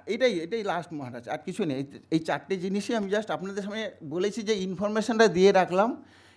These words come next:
এই সংক্রান্ত ডিটেলস যদি দরকার হয় কখনো আমাদের সাথে যোগাযোগ করলে আমরা জানিয়ে দিতে পারবো। আমি, আহ, কয়েকটা কোম্পানি দিয়ে আমি দেখানোর চেষ্টা করছিলাম, যেহেতু, আহ, সরকারি এবং বেসরকারি আর্থিক সহযোগিতা বা সুবিধার কথা বলা আছে, সেটা আমি, আহ,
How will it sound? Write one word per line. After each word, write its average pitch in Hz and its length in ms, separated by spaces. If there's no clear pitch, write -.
এই 185 220
সংক্রান্ত 202 480
ডিটেলস 196 600
যদি 165 220
দরকার 175 380
হয় 196 160
কখনো 190 320
আমাদের 175 380
সাথে 196 160
যোগাযোগ 165 460
করলে 190 180
আমরা 170 380
জানিয়ে 170 280
দিতে 170 240
পারবো। 147 420
আমি, 180 500
আহ, - 360
কয়েকটা 220 260
কোম্পানি 220 440
দিয়ে 220 180
আমি 220 140
দেখানোর 208 360
চেষ্টা 190 260
করছিলাম, 190 480
যেহেতু, 180 380
আহ, 156 480
সরকারি 180 480
এবং 180 220
বেসরকারি 175 600
আর্থিক 165 380
সহযোগিতা 170 640
বা 165 120
সুবিধার 160 380
কথা 156 220
বলা 139 240
আছে, 156 260
সেটা 160 300
আমি, 147 300
আহ, 139 280